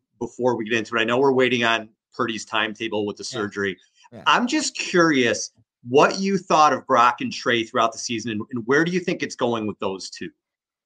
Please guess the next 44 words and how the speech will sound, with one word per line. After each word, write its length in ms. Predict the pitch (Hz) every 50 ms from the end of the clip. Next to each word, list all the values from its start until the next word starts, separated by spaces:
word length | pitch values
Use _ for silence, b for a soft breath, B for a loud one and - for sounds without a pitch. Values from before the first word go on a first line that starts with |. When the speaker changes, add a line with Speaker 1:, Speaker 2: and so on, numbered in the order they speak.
| _ _ _ _ _ _ _ _
Speaker 2:
I 60 | -
mean, 120 | 160 165 160
we're 60 | 160
going 200 | 156 170 165 151
back 200 | 160 160 160 156 -
to 60 | 151
the 80 | 147 135
beginning. 440 | 135 117 123 135 139 156 180 196
Like, 300 | 185 165 147 135 - - _ _ _ _ _ _ -
last 400 | 139 175 208 226 220 - - -
year, 200 | 190 180 175 160 147
I 20 |
went 200 | 156 151 156 156
to 80 | - 170
camp. 320 | - - 139 127 123 -
This 140 | 147 143 147
is 180 | 165 147 120 - _ _ _ _ _ -
two 160 | - 190 185
years 220 | 160 151 139 120 117
ago, 180 | 104 98 95
twenty 260 | 101 - 165 160 170 160
twenty-one, 540 | - - 156 147 139 120 117 104 90 87 _ _ _ _ _ _ _ 117 113 _ _ _
Trey 140 | - 185 170
Lance's 360 | 165 160 156 139 143 131 123
rookie 220 | 139 139 - 123
year. 220 | 123 120 107 92 - b b b b b b
He 140 | - 233 226
outplayed 520 | 226 240 254 - - - 247 240 226 180
Jimmy 440 | 139 160 196 202 190 160 143 135 135
in 160 | 160 170 165
the 80 | 160 170
majority 500 | 170 160 123 123 165 190 202 202 190 185
of 100 | 180 151
the 100 | 170 143
practices 500 | - 170 165 165 160 151 143 147 135 131
I 100 | 135 135
went 180 | 135 127 113
to. 160 | - 107 92
Jimmy's 300 | 95 104 175 214 262 262
a 40 | 285
terrible 340 | - - 240 226 226 208 214
practice 360 | - 196 170 160 - 143 -
player. 320 | - 123 110 98 85 82 _ _ _ -
Like, 220 | 202 - 139 -